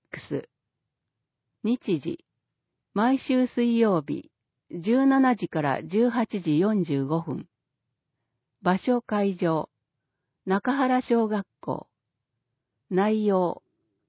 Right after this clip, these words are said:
ダンス、創作舞踊。対象、幼稚園年長から中学三年生。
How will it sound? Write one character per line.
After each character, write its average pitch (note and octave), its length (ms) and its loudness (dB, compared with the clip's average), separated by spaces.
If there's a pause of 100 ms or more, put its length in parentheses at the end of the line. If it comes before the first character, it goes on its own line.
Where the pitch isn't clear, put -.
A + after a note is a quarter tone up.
(120)
ダ A3+ 220 4
ン A3 120 2
ス、 - 300 -8 (220)
創 B3 200 4
作 A#3 300 0
舞 G3 160 2
踊。 C#3+ 320 0 (1080)
対 A3 260 2
象、 F#3 440 -2 (500)
幼 A#3 200 4
稚 C4 260 -2
園 F3 260 4
年 F3+ 240 2
長 E3+ 280 -2
か D#3+ 140 -6
ら D#3 240 -6 (140)
中 C4 180 0
学 - 220 -4
三 F3 320 -2
年 D#3+ 220 2
生。 - 280 -16